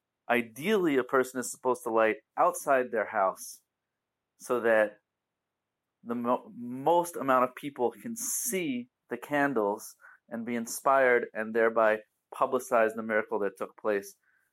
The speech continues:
for the Jewish people thousands of years ago. So tonight, I want to talk about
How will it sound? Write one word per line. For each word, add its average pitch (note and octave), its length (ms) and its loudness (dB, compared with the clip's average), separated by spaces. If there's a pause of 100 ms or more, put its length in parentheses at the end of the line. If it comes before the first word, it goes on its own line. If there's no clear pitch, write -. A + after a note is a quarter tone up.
for - 140 -8
the G#2+ 80 -2
Jewish G#2 280 -6
people F#2+ 480 -6
thousands F#2 320 0
of F#2+ 120 -10
years F#2 200 -6
ago. D2 220 -16 (880)
So - 140 -6
tonight, F3+ 400 0 (680)
I C3 80 2
want C#3+ 240 2
to - 80 -12
talk C#3 220 0
about A2 380 4